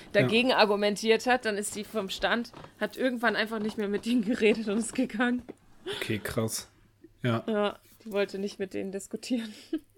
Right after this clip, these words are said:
Speaker 2: Ja, crazy. Weil, also, was ich vom Christival mitbekommen habe, ist, dass ich dachte, was ich, äh, ich hab's ja nur bei Instagram <clears throat> ein bisschen verfolgt,
Speaker 1: Mhm.
Speaker 2: dass es, das Christival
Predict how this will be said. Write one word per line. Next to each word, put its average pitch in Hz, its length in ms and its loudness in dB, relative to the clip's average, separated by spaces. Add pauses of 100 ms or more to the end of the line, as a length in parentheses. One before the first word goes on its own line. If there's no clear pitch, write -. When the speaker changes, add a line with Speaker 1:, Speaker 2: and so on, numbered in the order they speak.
(1300)
Speaker 2:
Ja, 117 200 -2
crazy. 110 580 -2
Weil, 117 140 -2
also, 147 300 6 (180)
was - 160 2
ich 190 140 4
vom - 140 6
Christival 147 460 6
mitbekommen 123 640 4
habe, 117 300 4
ist, - 480 4 (480)
dass - 280 4
ich - 260 4
dachte, 139 640 6 (720)
was - 240 2
ich, 143 180 2
äh, 131 60 10
ich - 120 4
hab's 165 180 8
ja 143 60 8
nur 135 140 8
bei 123 80 8
Instagram 135 680 6 (160)
<clears throat> - 180 -14
ein 131 260 6
bisschen 123 280 2
verfolgt, 135 640 4 (360)
Speaker 1:
Mhm. 190 440 -2
Speaker 2:
dass 127 220 6
es, 131 280 4
das - 260 2
Christival 139 840 8